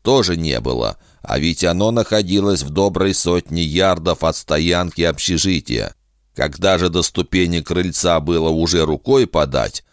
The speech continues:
Рэй почувствовал, как задрожала земля. Чудовище проползло где-то поблизости. С соседней улицы донёсся треск. Сорвало с фундамента чей-то дом.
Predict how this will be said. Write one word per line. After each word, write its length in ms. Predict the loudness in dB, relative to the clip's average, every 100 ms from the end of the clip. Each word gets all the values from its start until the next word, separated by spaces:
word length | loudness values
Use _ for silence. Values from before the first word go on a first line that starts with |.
| _
Рэй 360 | -4 0 2 2
почувствовал, 800 | 0 0 2 0 0 0 0 0
как 240 | 0 -2
задрожала 680 | 0 0 2 2 2 2 2
земля. 560 | 0 0 0 2 0 -2 -8 _ -20 -10
Чудовище 760 | -4 0 0 2 0 2 0
проползло 720 | 0 -2 0 0 0 0 0
где-то 400 | 0 0 0 0
поблизости. 960 | 0 0 0 0 0 0 -2 -2 -6 -10 -14 _
С 100 | -8
соседней 720 | -2 2 2 2 2 0 0 2
улицы 560 | 2 2 0 0 0
донёсся 640 | 0 -2 0 0 0 -2 -2
треск. 580 | 0 0 2 0 -6 -18 _ -10
Сорвало 640 | -2 -2 0 2 2 2
с 120 | 0
фундамента 920 | -2 -2 -2 0 0 0 -2 -2 -4
чей-то 500 | -2 0 0 0 -2
дом. 360 | -2 -2 -2 -6